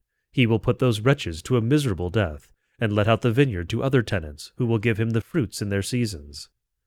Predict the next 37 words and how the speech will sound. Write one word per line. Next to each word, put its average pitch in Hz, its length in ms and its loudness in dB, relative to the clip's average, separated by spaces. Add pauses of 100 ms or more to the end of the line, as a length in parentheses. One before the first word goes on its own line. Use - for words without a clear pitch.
(420)
Jesus 110 380 2
said 107 220 2
to 120 100 0
them, 92 400 0 (400)
"Have 104 200 2
you 117 80 2
never 113 240 2
read 113 300 2
in 98 80 -2
the 101 80 -2
Scriptures, - 680 -6 (400)
'The 117 100 0
stone 104 500 2
that 98 120 -4
the 120 80 2
builders 104 420 2
rejected 98 640 0 (140)
has 117 180 2
become 113 480 0
the 95 100 -2
cornerstone'? 95 840 -2 (500)
This 107 240 2
was 104 160 -2
the 123 120 4
Lord's 123 340 4
doing, 78 400 -4 (260)
and 107 140 0
it 107 60 0
is 98 120 0
marvelous 120 540 2
in 104 80 0
our 92 260 0
eyes." 82 540 -2 (1800)
Therefore 110 420 4
I 113 80 6
tell 131 260 2
you, 73 300 -8